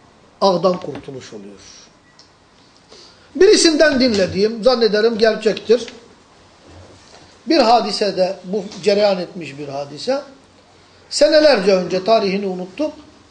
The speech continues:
Atlas ve Hint okyanusunun kesişim yerlerinde, daha doğrusu Büyük Okyanus'un kesişim yerlerinde ciddi bir fırtına geliyor.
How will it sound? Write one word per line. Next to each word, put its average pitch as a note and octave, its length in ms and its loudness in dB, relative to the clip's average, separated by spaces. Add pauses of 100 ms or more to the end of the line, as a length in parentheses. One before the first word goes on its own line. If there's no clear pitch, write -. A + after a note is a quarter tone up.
(2000)
Atlas D4+ 500 2
ve C4 140 2
Hint C#4+ 240 0
okyanusunun A#3 680 0
kesişim A#3 600 -4
yerlerinde, F#3 680 0
daha G#3 180 2
doğrusu G3 320 -2
Büyük G#3+ 240 -2
Okyanus'un E3 540 -4
kesişim G3 480 -8
yerlerinde F#3 640 0 (1300)
ciddi D#4 360 2
bir D4+ 140 4
fırtına C4 480 -2
geliyor. C#3+ 460 -6